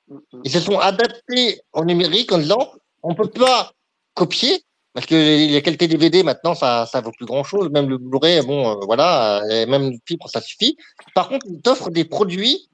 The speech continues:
Speaker 2: C'est un peu comme le Hit and Run qui commence à offrir des, euh, des goodies avec, euh, certaines éditions boîte maintenant. Donc, tu vois. Donc, je pense qu'il y aura toujours du physique, mais ça sera des, c'est des collector.
Speaker 1: D'accord.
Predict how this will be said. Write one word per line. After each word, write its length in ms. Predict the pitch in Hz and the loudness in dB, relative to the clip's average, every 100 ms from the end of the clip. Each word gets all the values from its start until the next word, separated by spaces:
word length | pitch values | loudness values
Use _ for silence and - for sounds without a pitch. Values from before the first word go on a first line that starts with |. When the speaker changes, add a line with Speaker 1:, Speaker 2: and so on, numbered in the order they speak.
| _ _ _ | _ _ _
Speaker 2:
C'est 100 | - | -2
un 60 | - | 0
peu 160 | 311 | 0
comme 140 | 254 208 | 2 4
le 100 | 208 | 4
Hit 180 | 220 226 | 2 0
and 160 | 202 | 2
Run 140 | 208 247 | 2 0
qui 180 | - | -4
commence 300 | 180 214 214 | -2 0 2
à 60 | 185 | 2
offrir 280 | 180 208 190 | 2 0 0
des, 260 | 151 147 | 2 2
euh, 120 | 139 135 | 4 2
des 120 | 143 | 0
goodies 360 | 139 156 214 170 | -4 -8 0 0
avec, 260 | 143 156 | 0 -2
euh, 340 | 135 131 131 127 | 0 2 0 0
certaines 320 | 147 175 170 | -4 -2 -2
éditions 300 | 160 196 185 | -2 -2 2
boîte 220 | 175 180 | 2 2
maintenant. 300 | 123 - 120 120 _ _ _ 110 | -2 -2 -6 -6 _ _ _ -4
Donc, 180 | 117 | -2
tu 80 | 117 | 2
vois. 220 | 151 - - _ _ | 2 2 -4 _ _
Donc, 160 | 190 - | -6 -2
je 60 | |
pense 180 | 262 285 | 0 0
qu'il 80 | - | 0
y 20 | |
aura 200 | 165 165 | -2 -2
toujours 540 | - 247 214 247 254 - - _ _ - | -2 -4 -2 0 0 -2 -16 _ _ -10
du 80 | 156 | -6
physique, 540 | 170 151 294 - - _ _ - | -2 -2 -2 -6 -12 _ _ -2
mais 120 | 160 | 0
ça 120 | 190 | 0
sera 180 | 170 175 214 | -2 2 2
des, 220 | 175 160 | 4 2
c'est 140 | 151 190 | 0 -4
des 140 | 214 | 0
collector. 460 | 208 202 160 139 - _ _ _ _ _ _ _ _ _ _ _ _ _ _ _ | 0 2 2 2 0 _ _ _ _ _ _ _ _ _ _ _ _ _ _ _
Speaker 1:
D'accord. 540 | - 143 98 123 - | -18 -16 -16 -16 -20